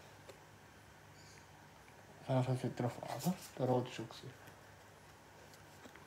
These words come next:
Dann haben wir doch Zahl vier. Also Zahl zwei. Und da geht's.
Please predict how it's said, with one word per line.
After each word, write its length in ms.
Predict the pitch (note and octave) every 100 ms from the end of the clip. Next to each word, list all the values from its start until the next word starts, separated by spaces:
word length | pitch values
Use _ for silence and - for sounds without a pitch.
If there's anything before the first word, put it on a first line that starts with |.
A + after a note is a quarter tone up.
| - - - - - - - - - - - - - - - - - - - - - - -
Dann 100 | C#3
haben 100 | D3+
wir 80 | D#3
doch 160 | C#3 C3+
Zahl 220 | C3+ A2+
vier. 460 | - F3+ D3+ C#3 - - - - - - -
Also 240 | - -
Zahl 600 | G#1 - - - - -
zwei. 380 | - - B2 E3 F#3+ - - - - - - - -
Und 100 | - - - -
da 200 | - - D2+
geht's. 520 | G2+ - - - -